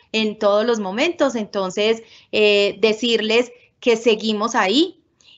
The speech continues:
y que recuerden que yo hice una explicación hace un ratico muy importante, aquí atendiendo también a preguntas del chat que me parecen importantes.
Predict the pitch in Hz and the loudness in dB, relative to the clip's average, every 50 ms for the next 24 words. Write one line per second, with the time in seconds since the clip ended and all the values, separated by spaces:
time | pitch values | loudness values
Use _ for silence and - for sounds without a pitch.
0 | _ _ 277 277 254 - - - - 262 240 233 226 226 226 226 226 226 - - | _ _ 0 0 0 0 -6 -4 -2 0 2 2 2 2 2 0 0 -4 -6 -4
1 | 233 233 226 - 240 226 220 208 247 269 - 277 233 - 214 208 214 240 247 269 | -4 -4 -2 0 0 0 0 -2 -4 -2 0 0 0 0 0 0 0 -2 -2 -2
2 | 262 254 254 254 247 - - 226 226 226 208 208 208 196 196 202 220 226 247 240 | -2 -2 -2 -2 -4 -8 -12 -10 -4 -4 -4 -4 -4 -4 -2 -4 -2 -2 -4 -4
3 | 240 240 240 240 247 233 - 254 240 233 254 254 254 254 247 220 202 202 - 247 | -2 -4 -4 -4 -8 -4 -4 -4 -2 -2 0 0 0 0 -2 -4 -8 -4 0 0
4 | 277 311 302 285 247 - - 214 185 - 214 220 233 240 240 240 226 240 240 - | 0 2 0 -2 -6 -4 -4 -6 -6 -4 -6 -6 -4 -4 -6 -4 -4 -6 -6 -6
5 | 214 196 190 185 185 185 185 - 233 214 208 190 180 208 214 214 240 233 220 - | -6 -6 -6 -4 -4 -4 -4 -4 -4 -4 -4 -4 -2 -2 -2 0 -2 -4 -4 -4
6 | - 196 180 - - 214 220 226 220 214 196 190 185 180 196 208 220 233 226 226 | -4 -4 -4 -4 -6 -6 -6 -4 -4 -4 -4 -4 -4 -6 -6 -6 -6 -6 -6 -8
7 | 196 185 - - 277 339 359 339 - 285 262 - | -10 -10 -4 0 0 0 0 -2 -4 -6 -6 -6